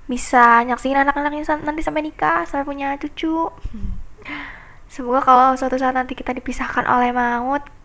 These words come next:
kita masih bisa sama-sama dan Allah masih mempertemukan kita lagi di akhirat nanti sebagai Iskandar family tentunya. Amin, amin,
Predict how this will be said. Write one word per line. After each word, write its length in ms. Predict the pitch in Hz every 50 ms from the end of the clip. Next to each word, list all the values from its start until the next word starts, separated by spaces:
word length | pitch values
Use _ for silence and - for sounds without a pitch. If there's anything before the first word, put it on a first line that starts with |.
| - -
kita 200 | - - - 254 254
masih 220 | 262 247 - 240 240
bisa 140 | 240 247 240
sama-sama 640 | 233 226 233 - 220 202 202 202 202 208 226 226 - - - - - - - 247
dan 240 | 240 233 240 247 - - - - - - - - -
Allah 160 | 247 254 269
masih 280 | 262 254 254 - 254
mempertemukan 440 | 240 233 233 - 240 226 240 226 233
kita 160 | 247 - 226
lagi 240 | 220 226 226 247 233
di 80 | 240 240 247
akhirat 360 | 233 240 254 240 240 233 240
nanti 480 | 226 233 233 233 - 254 254 269 -
sebagai 480 | 277 269 254 247 247 254 247 262 330 359 - -
Iskandar 400 | 311 - 339 339 302 302 311 -
family 480 | - 311 302 269 277 294 302 311 330
tentunya. 560 | - 208 180 277 269 269 262 269 302 311 320 - -
Amin, 600 | 262 247 240 247 240 247 254 262 277 285 294 294 -
amin, 160 | 262 262